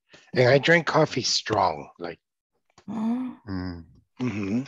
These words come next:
Speaker 2: And some people say, I have a friend that she can't, uh, drink Coke or coffee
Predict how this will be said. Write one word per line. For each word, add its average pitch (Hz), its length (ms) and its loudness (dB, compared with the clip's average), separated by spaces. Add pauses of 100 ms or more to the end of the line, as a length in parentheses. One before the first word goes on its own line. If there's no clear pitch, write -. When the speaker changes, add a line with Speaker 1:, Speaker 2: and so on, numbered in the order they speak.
Speaker 2:
And 214 100 0
some 226 220 2
people 226 340 -4
say, 208 280 -10
I 196 120 0
have 226 220 -2
a 254 220 -2
friend 233 260 0 (1040)
that 190 360 0 (540)
she 269 200 -4
can't, 233 760 -6 (720)
uh, 170 920 -2 (420)
drink 226 440 -2 (100)
Coke 285 640 -2 (340)
or 214 160 -2
coffee 311 720 -2